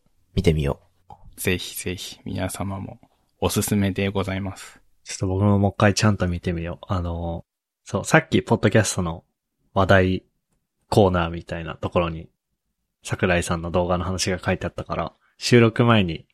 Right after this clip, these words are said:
Speaker 3: 作業しながら横目で見てたから、その、
Speaker 2: うんうん。
Speaker 3: <laughs> わかりやすさみたいなところは、実はあんまり、<laughs> あの、
Speaker 2: うんうんうん。
Speaker 3: 何？横目で見ながらでも理解できるっていうことで、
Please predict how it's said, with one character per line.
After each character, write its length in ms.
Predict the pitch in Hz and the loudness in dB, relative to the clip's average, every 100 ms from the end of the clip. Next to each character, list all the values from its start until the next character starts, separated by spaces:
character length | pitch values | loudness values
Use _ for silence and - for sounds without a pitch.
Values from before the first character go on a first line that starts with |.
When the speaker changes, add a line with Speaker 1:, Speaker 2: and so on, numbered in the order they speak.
| _ _ - - - | _ _ -20 -20 -2
Speaker 3:
作 180 | - 120 | 4 4
業 140 | 98 | 4
し 120 | 90 | 0
な 120 | 98 92 | -2 -2
が 80 | |
ら 80 | 87 | -2
横 260 | 87 90 101 | -2 0 0
目 120 | 98 | 2
で 100 | 98 | 0
見 100 | 98 | 0
て 120 | 95 | -2
た 80 | 82 | -4
か 120 | - | -6
ら、 220 | 78 - _ _ _ | -6 -8 _ _ _
そ 160 | - 104 | 0 2
の、 200 | 95 87 - | 0 -4 0
Speaker 2:
う 40 | - | 4
ん 40 | |
う 20 | 123 | 4
ん。 240 | 123 107 - | 4 -8 -10
Speaker 3:
<laughs> 140 | - - | -16 0
わ 120 | 117 | 4
か 120 | - | 6
り 80 | 135 | 8
や 120 | 139 | 8
す 80 | 135 | 6
さ 100 | 113 | 2
み 80 | 95 | 0
た 100 | - | -2
い 40 | |
な 80 | 90 | -4
と 100 | - | -4
こ 100 | 98 | -2
ろ 60 | 92 | -2
は、 180 | 85 92 _ | -2 -8 _
実 240 | - 101 113 | -4 4 6
は 140 | 95 | 6
あ 40 | 101 | 4
ん 60 | |
ま 120 | 101 98 | 2 2
り、 240 | 95 90 - - - - - 131 - | 0 -2 -4 -2 2 4 6 4 2
<laughs> 680 | 143 - - - - _ | 0 0 -6 -10 -16 _
あ 140 | - 123 | 6 6
の、 100 | 101 | 6
Speaker 2:
う 40 | |
ん 20 | |
う 20 | 104 | 2
ん 100 | 104 | 2
う 20 | |
ん。 40 | 98 | 2
Speaker 3:
何？ 300 | 101 85 - _ - | 2 0 -8 _ 4
横 220 | 127 156 | 8 10
目 120 | 165 | 10
で 100 | 165 | 10
見 80 | 165 | 8
な 100 | 165 | 8
が 100 | 165 | 8
ら 80 | 147 | 8
で 100 | 143 | 6
も 120 | 139 | 6
理 140 | 117 | 6
解 160 | 113 117 | 6 6
で 100 | 101 | 4
き 100 | - | 2
る 60 | 104 | 0
っ 20 | |
て 140 | - | 0
い 40 | 92 | -6
う 20 | |
こ 100 | 98 | -4
と 120 | 95 | 0
で、 420 | 101 101 87 110 | 4 4 2 -2